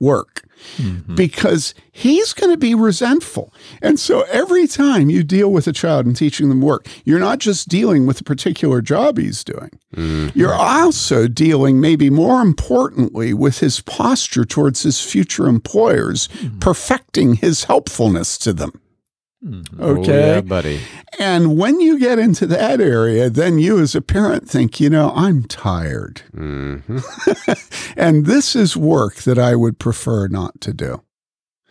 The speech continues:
Speaker 1: Now, I wanna tell the end of the story, which is I actually did end up talking. I didn't want to. I didn't want to. I didn't want his parents being angry at me for doing it. So I went ahead and talked to him, and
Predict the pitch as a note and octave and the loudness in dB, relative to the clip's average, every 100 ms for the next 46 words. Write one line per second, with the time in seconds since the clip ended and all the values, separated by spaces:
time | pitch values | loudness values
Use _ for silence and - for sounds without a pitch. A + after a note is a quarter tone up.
0 | _ - C#3+ G#2+ - - - - B2 D#3+ | _ 0 2 0 -6 -20 -14 -2 2 4
1 | F3 - D3+ B2 A#2 D3 B3+ G#3 - - | 2 2 2 4 2 4 2 2 -2 -4
2 | - G#2+ G2 A2 A#2 A2 C3+ B2+ B2 - | -4 -2 -2 -2 -2 -2 0 0 0 -2
3 | C#3+ D#3 C#3 - - C3 C3+ B2 A2 G2 | -2 0 -2 -2 -4 0 0 2 2 0
4 | F2+ - A2 G#2+ F#2+ - F#2+ F#2+ F2 G#2 | -2 -2 0 0 -4 -6 -4 -4 -6 -2
5 | B2 A#2+ B3 G3 - B2 D4 - - - | 0 2 2 2 2 2 0 -2 -6 -6
6 | _ - B2+ - - - A3 D4 C#4+ C#4+ | _ -14 -14 -14 -8 -4 0 2 4 2
7 | A3+ A3+ C#4+ E4+ - - D#4 E4 - - | 0 0 0 -2 -8 -2 -2 -2 -8 -2
8 | A#3 B3 - G#2+ F3 C#3 - D3+ - - | 0 2 0 0 0 -2 -2 0 -2 -4
9 | - F#3 B3 D4 - E3 C#3 B2 B2 D3+ | 0 2 2 0 -2 0 0 0 0 0
10 | A3 C4 C#4+ C4+ - A#3 G#3+ A3+ A#3+ D4+ | 0 0 0 -2 -2 -2 -2 0 0 -2
11 | _ _ - - E3+ C#3+ C#3+ - _ _ | _ _ -8 0 2 4 0 -4 _ _
12 | - C#3+ F3+ B3 B3+ G3 D3 F#3 G3+ A#3+ | 0 2 4 4 4 4 2 2 0 0
13 | - C3+ A2 - - _ _ _ E3+ E3+ | -2 -2 0 -2 -10 _ _ _ 0 2
14 | D#3+ D3 C#3 | 4 2 0